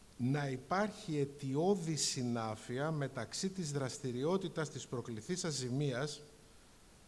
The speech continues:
και των δραστηριοτήτων της επιχείρησης. Και μάλιστα για την περίπτωση των οικοτόπων και των προστατευόμενων ειδών, πρέπει να αποδειχθεί ότι η εταιρεία έχει ενεργήσει εκδόλου ή εξαμελίας». Τι σημαίνει αυτό στην πράξη;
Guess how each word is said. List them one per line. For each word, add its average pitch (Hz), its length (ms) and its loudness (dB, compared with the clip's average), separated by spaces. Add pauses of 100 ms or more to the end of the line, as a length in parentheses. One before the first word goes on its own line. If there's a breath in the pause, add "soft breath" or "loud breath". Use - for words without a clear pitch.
(500)
και 139 120 0
των 139 160 0
δραστηριοτήτων 127 760 0
της - 100 -2
επιχείρησης. 139 800 -2 (760 loud breath)
Και 147 140 2
μάλιστα 180 520 4
για 131 140 0
την 127 120 -8
περίπτωση 175 460 0
των 151 160 0
οικοτόπων 147 520 0
και 147 80 0
των 143 120 -4
προστατευόμενων 147 760 2
ειδών, 147 380 2 (460 loud breath)
πρέπει 220 320 6
να 208 180 8
αποδειχθεί 165 680 2
ότι 202 200 6
η 165 40 4
εταιρεία 165 340 4
έχει 196 200 4
ενεργήσει 180 480 6
εκδόλου 180 480 6
ή 202 120 6
εξαμελίας». 185 760 2 (1400 loud breath)
Τι 269 120 4
σημαίνει 269 340 8
αυτό 180 220 6
στην 156 180 2
πράξη; 139 500 0